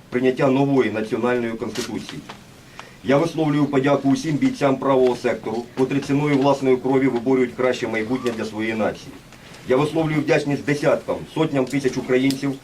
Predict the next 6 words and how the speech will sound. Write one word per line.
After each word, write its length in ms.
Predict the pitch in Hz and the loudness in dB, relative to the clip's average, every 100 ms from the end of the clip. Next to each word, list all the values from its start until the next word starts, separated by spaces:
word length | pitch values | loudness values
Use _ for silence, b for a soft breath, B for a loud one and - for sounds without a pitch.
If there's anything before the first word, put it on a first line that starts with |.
| - - | -16 -4
котрі 260 | 147 151 139 | -2 0 0
піднялися 560 | 135 123 127 143 139 | 0 2 2 2 2
на 80 | 123 | 0
висоту 340 | 113 123 127 | -2 -4 -4
національної 640 | 127 117 113 110 113 110 107 | -2 -2 -2 0 2 2 2
революції. 540 | 110 110 98 - 80 | 2 2 -2 -8 -12